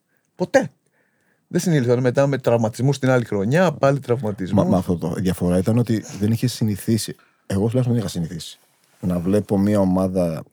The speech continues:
Speaker 2: ελληνική να παίζει με αυτόν τον τρόπο. Αυτή είναι η διαφορά.
Speaker 1: Με τέτοιο τέμπο.
Speaker 2: Ναι, δηλαδή αυτό το πράγμα, αυτή η πίεση ήταν κάτι, ήταν λίγο πρωτόγνωρο. Και γι' αυτό την επόμενη χρονιά νομίζω είχε διαβαστεί πολύ πιο καλά <laughs> κιόλας. Δηλαδή ότι, «Α, παίζει έτσι, α, ωραία, λοιπόν.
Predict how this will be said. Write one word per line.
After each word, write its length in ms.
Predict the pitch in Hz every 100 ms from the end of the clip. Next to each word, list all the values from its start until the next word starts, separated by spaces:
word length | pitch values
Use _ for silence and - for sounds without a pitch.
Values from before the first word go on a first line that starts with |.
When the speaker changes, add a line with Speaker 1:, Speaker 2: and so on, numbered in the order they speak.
| _
Speaker 2:
ελληνική 720 | 95 90 90 - - 98 127
να 160 | 139
παίζει 180 | 120 135
με 60 | 123
αυτόν 180 | - 98
τον 120 | 92
τρόπο. 160 | - _ _
Αυτή 160 | - 107
είναι 80 |
η 40 | 110
διαφορά. 260 | 104 -
Speaker 1:
Με 60 | 147
τέτοιο 120 | 143
τέμπο. 280 | 131 131 90 - - -
Speaker 2:
Ναι, 240 | 110 104
δηλαδή 240 | 90 92
αυτό 160 | 95 110
το 100 | 101
πράγμα, 280 | - 113 95
αυτή 200 | 87 110
η 40 |
πίεση 420 | - 123 131 131
ήταν 120 | 151 143
κάτι, 140 | 165 165 - _ - - - _ _ _
ήταν 160 | - 226
λίγο 120 | 226
πρωτόγνωρο. 640 | 214 202 190 123 92 90 _ _ _ _ _
Και 100 | 147
γι' 80 | 135
αυτό 220 | 135 180
την 140 | 180
επόμενη 220 | 170 185 196
χρονιά 260 | 165 170
νομίζω 200 | 185 185
είχε 160 | 196 202
διαβαστεί 360 | 190 151 -
πολύ 140 | - 170
πιο 140 | -
καλά 400 | 165 143 156 -
<laughs> 80 | _
κιόλας. 420 | - - 135 123 -
Δηλαδή 300 | 123 117 135
ότι, 120 | 120 -
«Α, 180 | 127 107 -
παίζει 320 | 113 113 101
έτσι, 380 | 104 110 - 98
α, 260 | 95 107 101 _
ωραία, 420 | 90 117 - 104 -
λοιπόν. 320 | 101 -